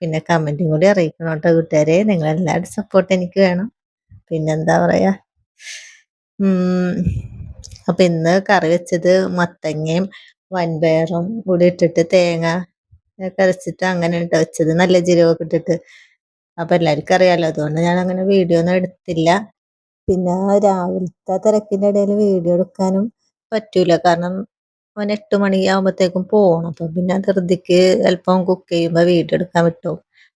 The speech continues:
അപ്പൊ അത് അലക്കാനിട്ടിട്ടുണ്ടായി, അപ്പൊ അതൊന്ന് ഊരി വിരിച്ചിടണം.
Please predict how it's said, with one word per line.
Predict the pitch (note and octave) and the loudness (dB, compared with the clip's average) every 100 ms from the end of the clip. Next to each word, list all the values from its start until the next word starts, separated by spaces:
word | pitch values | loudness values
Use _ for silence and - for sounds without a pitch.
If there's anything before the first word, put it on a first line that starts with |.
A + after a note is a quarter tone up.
| - | -10
അപ്പൊ | F3+ E3+ | -8 -4
അത് | D#3+ E3 | 0 2
അലക്കാനിട്ടിട്ടുണ്ടായി, | E3+ E3+ - E3+ E3+ F3 - F#3+ F#3 F#3 | 2 -2 -6 -8 -6 -8 -12 -4 2 2
അപ്പൊ | F3+ E3+ | 2 0
അതൊന്ന് | F3 E3+ E3+ F#3 G3 - G3+ | 0 -6 -4 -4 -4 -8 -6
ഊരി | F#3 F3 F3+ | -4 0 0
വിരിച്ചിടണം. | F3 E3 F3+ E3+ E3+ | -2 -4 -4 -2 -2